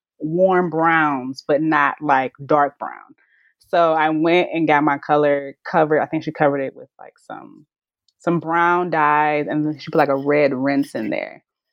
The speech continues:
And it was really pretty at <laughs> first.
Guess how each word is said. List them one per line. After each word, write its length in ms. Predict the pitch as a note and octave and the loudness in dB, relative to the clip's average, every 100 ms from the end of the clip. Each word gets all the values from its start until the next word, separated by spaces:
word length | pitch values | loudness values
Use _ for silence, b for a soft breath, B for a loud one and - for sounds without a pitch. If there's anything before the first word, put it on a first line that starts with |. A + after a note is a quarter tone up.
| _ _ _ _ - | _ _ _ _ -2
And 240 | F3+ F3 | 0 2
it 80 | F3+ | 2
was 160 | F3 E3 | 0 2
really 200 | A#3 C#4+ | 2 2
pretty 520 | E4+ F#4+ G3+ D3 - - | 0 0 0 -2 -6 0
at 240 | D#3+ F#3 | 0 0
<laughs> 240 | B3+ D#4+ - | 0 0 2
first. 400 | F4+ E4+ - | 2 0 -6